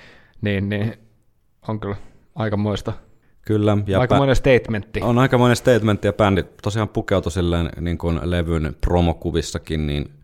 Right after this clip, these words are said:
Speaker 2: farkkuihin ja nahkatakkeihin ja tennareihin, että tällaiset, ö, kirkkaan väriset spandexit ja muut oli sitten jätetty kotiin tästä hommasta.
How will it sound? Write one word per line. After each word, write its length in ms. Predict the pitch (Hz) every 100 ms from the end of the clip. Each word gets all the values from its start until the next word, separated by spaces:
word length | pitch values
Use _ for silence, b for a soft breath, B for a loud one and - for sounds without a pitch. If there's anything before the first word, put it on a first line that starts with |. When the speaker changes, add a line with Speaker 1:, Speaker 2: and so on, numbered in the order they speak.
| b b b
Speaker 2:
farkkuihin 680 | - 82 - - 80 78 80
ja 260 | 80 76 76
nahkatakkeihin 1000 | 80 76 - - 76 - - 85 82 73
ja 140 | 71
tennareihin, 640 | - 78 76 73 71 76 71
että 280 | - 80 - -
tällaiset, 420 | - 76 73 78 -
ö, 160 | 50 - - b b b b
kirkkaan 520 | - 85 - - 80 76
väriset 460 | 78 73 76 - _ - -
spandexit 840 | - - 85 82 78 73 - -
ja 60 | 78
muut 360 | 76 73 -
oli 140 | 69 67
sitten 300 | - - 69
jätetty 400 | 67 73 - - - - _ _
kotiin 600 | - 76 - - 64 62
tästä 300 | - - -
hommasta. 640 | 85 - - - - -